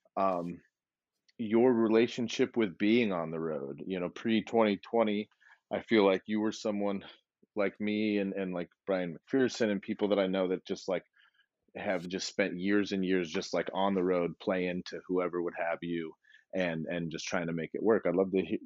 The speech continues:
have you touch a little bit on your relationship with it as it started out and how it's changed throughout the years and what you love about it, what you dislike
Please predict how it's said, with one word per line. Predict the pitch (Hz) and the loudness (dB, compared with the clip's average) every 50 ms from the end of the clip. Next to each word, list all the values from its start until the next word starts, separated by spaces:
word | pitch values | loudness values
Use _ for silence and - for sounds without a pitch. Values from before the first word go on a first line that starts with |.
| - 90 | -4 -2
have | 101 98 95 | -2 0 0
you | 95 | -2
touch | - - 110 101 - 107 | -2 0 -2 -2 -2 0
a | |
little | 104 107 107 101 | 2 2 4 4
bit | 107 101 | 4 2
on | 104 101 101 98 | 2 2 2 2
your | 101 95 | 4 4
relationship | 98 95 98 107 - - 120 104 - - 98 - | 4 4 4 2 2 -2 -8 -8 -6 -6 -6 -6
with | - 98 - - | -6 -8 0 2
it | 107 104 - _ _ - - _ _ - 95 | 2 2 2 _ _ -20 -20 _ _ -4 -4
as | 92 80 82 | -2 -2 -2
it | 78 | -6
started | - - 117 104 101 95 87 82 | 0 4 4 6 6 4 4 2
out | 90 101 120 127 117 - | 4 4 6 4 4 0
and | 95 90 | -4 -10
how | - 95 82 | -10 -10 -10
it's | 78 - - | -10 -12 -12
changed | - - 107 104 117 113 - - | -10 -6 -4 -4 -4 -4 -6 -4
throughout | 120 117 117 117 - | -2 0 0 0 -2
the | 117 110 | -4 -2
years | 110 113 117 120 123 123 104 101 | -2 0 0 0 0 -2 -2 -4
and | 92 87 82 80 | -8 -10 -8 -8
what | 87 73 | -8 -8
you | 82 87 90 | -6 -4 0
love | 92 92 90 | 0 0 0
about | 95 82 95 92 92 82 | 0 -2 0 0 0 0
it, | 69 | -2
what | 67 57 | -6 -10
you | 67 73 - | -12 -10 -10
dislike | 98 95 - - 90 92 - | -10 -10 -8 -8 -8 -10 -8